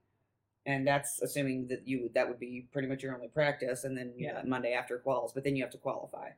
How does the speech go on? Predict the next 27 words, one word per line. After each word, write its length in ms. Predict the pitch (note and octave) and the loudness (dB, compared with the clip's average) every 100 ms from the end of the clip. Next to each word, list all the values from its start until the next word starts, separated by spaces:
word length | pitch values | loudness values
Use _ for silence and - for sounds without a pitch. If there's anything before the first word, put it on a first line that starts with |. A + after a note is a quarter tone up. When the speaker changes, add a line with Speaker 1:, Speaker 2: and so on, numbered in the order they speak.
| - | -8
Speaker 2:
Yeah. 100 | D#3+ - - | -10 -8 2
Speaker 1:
So 140 | F#3 | 6
I 40 | |
would 100 | D3+ | 6
say 120 | F#3+ F3+ | 6 6
Fast 260 | F#3+ F#3 - | 6 4 6
Friday 200 | D#3 C3 | 6 6
is 100 | - | 2
probably 380 | C#3 C3 - - | 0 2 0 -6
the 80 | |
cutoff. 400 | - - - - - _ _ _ - | -6 -6 -6 -8 -10 _ _ _ 2
Speaker 2:
For 440 | G#3 G3 G3 F#3+ | 8 10 10 8
Indy, 480 | G3 F#3+ F#3+ F#3+ D#3+ | 2 2 2 0 2
yeah. 300 | F3 D#3+ D3+ - | 2 4 0 2
I, 60 | F3+ | 4
Speaker 1:
For 60 | |
the 80 | E3 | 6
Speaker 2:
I 20 | |
Speaker 1:
Indy 140 | D3+ D3 | 6 6
Speaker 2:
think 120 | D3 | 6
it's 100 | C3 | 6
Speaker 1:
five 20 | D3 C#3+ | 6 6
hundred. 80 | G#3 | 6
Speaker 2:
earlier 400 | A3+ C4 D4+ D#4+ | 6 4 2 0
than 100 | E4+ | -2
that, 260 | E4 D#4+ D#4+ | -2 -2 2
but 260 | F3 F3+ | 2 0